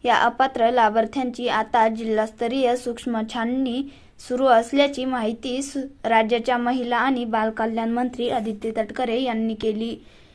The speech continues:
या छाननीतून अपात्र ठरलेल्या महिलांवर योग्य ती कारवाई होईल, असंही त्या म्हणाल्या. मुख्यमंत्री माझी लाडकी बहीण योजनेअंतर्गत लाभ घेत असलेल्या लाभार्थ्यांपैकी सुमारे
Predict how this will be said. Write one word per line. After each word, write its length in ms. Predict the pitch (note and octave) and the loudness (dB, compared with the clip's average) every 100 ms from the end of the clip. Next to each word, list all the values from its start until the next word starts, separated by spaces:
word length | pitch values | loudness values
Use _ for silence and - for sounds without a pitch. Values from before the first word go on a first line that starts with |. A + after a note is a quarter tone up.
| - - | -8 -2
या 100 | C4 C4+ | 0 2
छाननीतून 460 | D4 D4+ E4+ C#4 C#4 | 2 4 2 0 0
अपात्र 400 | A#3+ A#3 A#3 A#3+ | 0 2 0 0
ठरलेल्या 540 | B3+ D4 C#4 D4+ D4 B3+ | -2 0 2 2 2 0
महिलांवर 600 | B3+ B3+ A#3+ B3 B3+ A#3 | 0 -2 -2 -2 0 -2
योग्य 400 | B3 A3+ A3 A#3 | 0 -2 -2 -4
ती 160 | A3+ A#3+ | -4 -2
कारवाई 440 | A#3+ B3 B3+ B3 | 0 2 0 0
होईल, 340 | C4 B3+ A#3+ | 0 0 2
असंही 380 | A#3 G#3+ A#3+ B3+ | 2 2 -2 -4
त्या 180 | B3 C4+ | -2 -2
म्हणाल्या. 540 | C4 A3+ G#3+ A3+ A3+ - - - - - _ _ - | 0 -2 0 2 2 0 -8 -20 -20 -20 _ _ -6
मुख्यमंत्री 640 | B3 - C#4+ D4+ D4 B3 | -4 0 2 4 2 0
माझी 340 | C4+ A3+ A#3 | 0 0 0
लाडकी 280 | A3+ A3 B3+ | 0 0 0
बहीण 260 | B3 C#4 C4 | 2 2 2
योजनेअंतर्गत 840 | B3+ B3+ C4 C4+ D4 C#4+ A#3 A#3 | 0 0 -2 0 0 0 -2 0
लाभ 260 | A3 A3+ A3 | 2 2 2
घेत 260 | B3+ A#3 | 0 0
असलेल्या 500 | - B3 C#4 C4 A3 | -2 -2 0 0 2
लाभार्थ्यांपैकी 920 | A3+ A3 A3 G#3+ B3 A#3 B3 B3 A#3+ | 2 0 0 -2 -4 -4 -2 -4 -6
सुमारे 520 | B3 A3+ A3+ A#3+ A3 | -6 -4 0 2 2